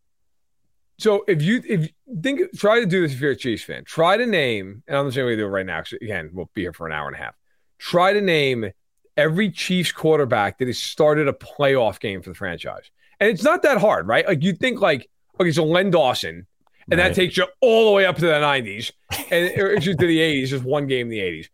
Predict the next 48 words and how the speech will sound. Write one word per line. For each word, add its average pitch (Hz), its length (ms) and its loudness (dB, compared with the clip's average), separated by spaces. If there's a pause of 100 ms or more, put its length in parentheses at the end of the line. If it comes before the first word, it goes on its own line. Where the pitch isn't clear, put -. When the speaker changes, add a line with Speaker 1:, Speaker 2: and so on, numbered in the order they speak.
(340)
Speaker 2:
Yeah. 180 100 0
Speaker 1:
And 185 100 2
then 196 100 2
it 185 60 2
gets 180 240 0
you 185 80 0
into 156 140 -2
the 160 100 2
nineties. 151 600 -2 (840)
And 214 140 2
you, 226 100 0
like, 214 180 0
everybody 208 440 2
knows, 160 240 2
of 139 120 -10
course, 151 220 2
like, 151 100 -2
Mahomes, 139 680 0
and 147 120 -2
you 143 60 0
have 147 140 2
the 151 60 0
one 147 240 0
with 143 120 -4
Castle, 120 720 -2
and 123 120 -2
you 120 60 -2
have 127 240 0
Alex 123 340 0
Smith. 101 500 -2
And, 110 80 -16
right. 104 80 -14 (1000)
Mark 170 460 2
Vlasic 175 880 0
started 190 560 2
a 180 40 4
playoff 170 500 2
game 127 240 -2
for - 100 -10
the 113 80 -2
Chiefs. 92 420 -4 (440)
Speaker 2:
Wow. 73 480 -2 (180)
Speaker 1:
And 156 100 0
let 170 100 4
me 208 60 2
tell 214 180 2
you 190 120 2
something. 120 440 -2